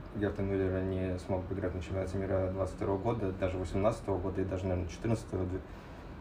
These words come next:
э, десятого и, и так далее. В, в, э, я бы сказал, в двадцать первом веке никто бы из них не стал играть, не смог бы играть. Это правда. Э, по поводу двух касаний,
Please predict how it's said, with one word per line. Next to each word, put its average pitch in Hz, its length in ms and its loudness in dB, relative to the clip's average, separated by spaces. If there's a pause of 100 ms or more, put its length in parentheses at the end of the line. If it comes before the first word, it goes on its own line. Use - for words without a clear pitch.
(140)
э, 92 640 0 (300)
десятого 95 500 2
и, 98 120 4 (140)
и 107 60 2
так - 220 0
далее. - 340 0 (880)
В, 113 60 0
в, - 20 2
э, 101 200 0 (240)
я 104 80 2
бы 101 60 0
сказал, 107 260 10 (360)
в - 40 -2
двадцать 127 260 10
первом 110 200 4
веке 110 200 2
никто 98 240 0
бы 92 100 0
из 87 80 -2
них 85 140 -2
не 85 80 -6
стал - 200 -4
играть, - 800 -8
не 107 100 4
смог 98 240 0
бы 90 120 -4
играть. 80 180 -4 (400)
Это - 160 2
правда. - 340 2 (280)
Э, 101 120 2
по 101 140 0
поводу 113 580 6
двух 117 200 0
касаний, 104 840 2